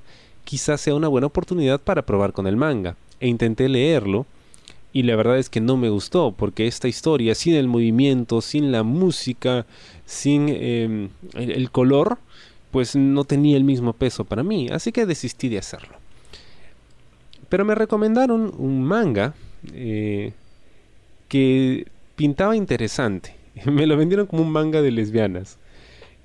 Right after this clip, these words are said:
eh, pero que era una historia, eh,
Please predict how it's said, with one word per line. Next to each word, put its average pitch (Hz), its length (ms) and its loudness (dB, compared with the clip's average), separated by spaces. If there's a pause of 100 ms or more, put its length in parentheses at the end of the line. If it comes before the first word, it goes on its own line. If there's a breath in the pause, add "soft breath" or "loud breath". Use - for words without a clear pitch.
(200)
eh, 117 320 -4
pero 156 160 0
que 196 120 0
era 202 200 2
una 196 300 2
historia, 165 640 0
eh, 120 460 -2